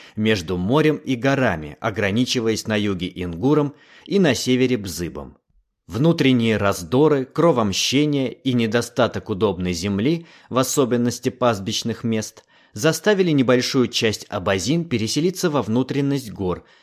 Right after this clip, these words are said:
к источникам Кадора, Бзыба и Мдимты, и образовать там вольные общества, после того, как они столкнулись с черкесами на реке Сочи,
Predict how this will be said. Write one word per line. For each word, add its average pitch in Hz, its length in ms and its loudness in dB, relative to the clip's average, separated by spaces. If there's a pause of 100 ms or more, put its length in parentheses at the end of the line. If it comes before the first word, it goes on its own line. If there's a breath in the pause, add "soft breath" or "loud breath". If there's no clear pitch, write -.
(100)
к - 60 -4
источникам 98 680 -2
Кадора, 120 760 -2
Бзыба 90 480 -6
и 98 200 -10
Мдимты, 85 720 -8 (460 soft breath)
и 101 80 -2
образовать 139 520 2
там 156 200 2
вольные 147 480 2
общества, - 800 -6 (240 soft breath)
после 110 300 0
того, 110 320 0
как 131 200 -2
они 107 180 0
столкнулись 143 680 -2
с - 20 -16
черкесами 135 600 -2
на 135 80 2
реке 107 400 -2
Сочи, 87 500 -4